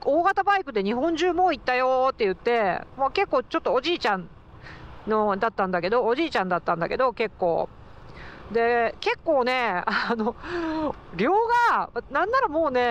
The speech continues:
あの、一口食べれる、一口分ね、三個、お団子ついてるぐらいの一口分食べれればいいなと思ったんだけど、そういうなんか、ちょっと食べれる感じのメニューがなくて、もう結構みんな盛りだくさん、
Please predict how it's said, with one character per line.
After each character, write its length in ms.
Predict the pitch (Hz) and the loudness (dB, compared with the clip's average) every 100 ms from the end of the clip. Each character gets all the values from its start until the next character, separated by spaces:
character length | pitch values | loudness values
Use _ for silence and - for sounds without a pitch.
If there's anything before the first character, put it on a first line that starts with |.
| 220 180 - | 2 2 0
あ 100 | 202 | -2
の、 300 | 196 185 175 | 0 0 0
一 260 | 311 605 | -2 -4
口 440 | - - 302 214 196 - | -4 -2 2 2 0 -2
食 100 | 262 | 0
べ 80 | 285 | 0
れ 100 | 320 | 0
る、 100 | 254 | 0
一 180 | 277 359 | -2 -4
口 200 | - 403 | -2 0
分 200 | 415 247 | 0 2
ね、 240 | 202 202 - | 0 0 -2
三 260 | 370 370 | 0 0
個、 320 | - 190 185 - - - - - - - - - - - | 0 0 0 -4 -18 -16 -16 -16 -16 -16 -16 -16 -10 -4
お 80 | |
団 180 | 214 247 | 0 2
子 100 | 262 | 0
つ 140 | 262 262 | -2 -2
い 60 | |
て 100 | 208 | 0
る 60 | 190 | 0
ぐ 80 | 190 | 2
ら 160 | 185 | 2
い 40 | 180 | 0
の 120 | 175 | -2
一 180 | - 339 | -2 -2
口 180 | - | -2
分 180 | 349 381 | 0 0
食 120 | 277 | 2
べ 100 | 233 | 2
れ 100 | 262 | 2
れ 60 | 254 | 2
ば 160 | 202 208 | 2 2
い 80 | |
い 40 | 202 | 2
な 160 | 202 | 0
と 100 | 202 | 0
思 140 | 196 247 | -2 0
っ 40 | |
た 120 | 247 | 0
ん 40 | 185 | 0
だ 100 | 170 | 0
け 80 | 190 | 0
ど、 200 | 226 196 | 0 2
そ 220 | 370 403 | 2 4
う 20 | |
い 40 | 415 | 4
う 80 | |
な 120 | 427 392 | 2 0
ん 40 | |
か、 220 | 427 - - - - - - - - - - - - | 2 0 -2 -18 -18 -18 -14 -14 -14 -14 -16 -12 -2
ち 80 | |
ょ 20 | 605 | 0
っ 20 | |
と 100 | - | 0
食 120 | 330 | 0
べ 100 | 277 | 0
れ 100 | 302 277 | 0 0
る 240 | 208 185 - - - - | 0 0 -8 -18 -18 -6
感 200 | - 240 | -2 -2
じ 100 | 226 | 0
の 100 | 240 | -2
メ 140 | 240 262 | 0 0
ニ 100 | 202 | 0
ュ 40 | |
ー 20 | |
が 120 | 190 | 2
な 120 | 220 320 | 0 0
く 60 | |
て、 300 | - 208 185 | 0 2 2
も 120 | 208 | 0
う 40 | 226 | -2
結 160 | 415 | 0
構 80 | 294 | 0
み 100 | 247 | 0
ん 20 | |
な 60 | 294 | -2
盛 220 | 240 285 | 0 2
り 60 | 403 | 2
だ 60 | |
く 60 | 466 | 0
さ 260 | 440 381 226 | 0 2 0
ん、 140 | 165 | -4